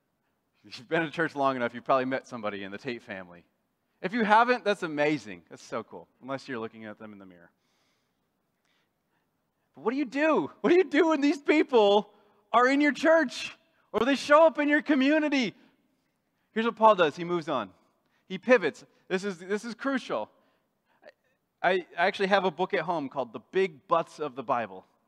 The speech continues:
Okay? Crucial contrastive conjunction. Uh, this is true, but this is true. You know what I mean?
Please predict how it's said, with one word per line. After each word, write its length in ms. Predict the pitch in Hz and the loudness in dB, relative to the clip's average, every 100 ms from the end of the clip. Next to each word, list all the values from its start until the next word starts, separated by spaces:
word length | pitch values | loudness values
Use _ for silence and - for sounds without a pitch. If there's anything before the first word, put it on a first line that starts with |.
| _ _ _ _ _ | _ _ _ _ _
Okay? 280 | 123 117 117 _ _ _ _ _ | -8 -6 -6 _ _ _ _ _
Crucial 500 | - 214 214 - 202 | -10 -4 -4 0 -2
contrastive 720 | 190 185 160 175 165 160 165 - | -2 -8 -4 0 0 0 -10 -8
conjunction. 760 | 170 143 147 139 - 135 101 _ _ _ - | -8 -2 -2 -2 -4 -14 -16 _ _ _ 0
Uh, 200 | 147 131 - _ _ _ 120 | 0 0 -6 _ _ _ -6
this 260 | 143 226 233 | 2 2 2
is 160 | 247 | -4
true, 480 | - 233 240 226 202 - | -4 0 4 4 2 -2
but 400 | 269 294 302 294 | 4 6 6 4
this 300 | 254 233 - | 0 0 2
is 240 | 190 160 - | -2 -2 -12
true. 320 | - 151 117 | -10 -8 -8
You 120 | 131 | -4
know 120 | 196 | 2
what 120 | 202 | 4
I 80 | 196 | 4
mean? 240 | 202 214 | 2 -4